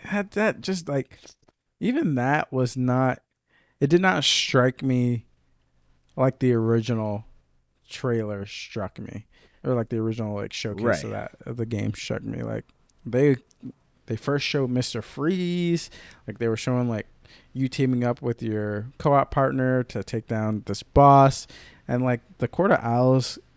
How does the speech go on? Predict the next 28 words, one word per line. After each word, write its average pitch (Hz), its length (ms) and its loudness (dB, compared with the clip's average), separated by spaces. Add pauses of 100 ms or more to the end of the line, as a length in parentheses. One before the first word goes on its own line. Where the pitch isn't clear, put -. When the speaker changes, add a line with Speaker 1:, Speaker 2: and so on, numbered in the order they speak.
Speaker 1:
gameplay 120 380 2
that 110 100 -6
they 104 120 -4
showed 113 540 0 (320)
most 120 340 0
recently 139 340 -2
was 147 160 0
just 131 180 -4 (120)
very 127 320 2
generic. 117 680 -2 (320)
It 139 60 -4
didn't 143 220 0
really 135 160 4
have 123 200 2
me, 113 300 0
have, 120 380 -4
give 131 140 0
me 123 120 0
any 113 120 -2
faith 117 340 -4
that 113 120 -8
the 107 80 -6
story 113 320 -2
was 110 160 -2
going 113 240 -2
anywhere 107 360 -4
interesting. 113 640 -4 (640)
Um, 104 560 -4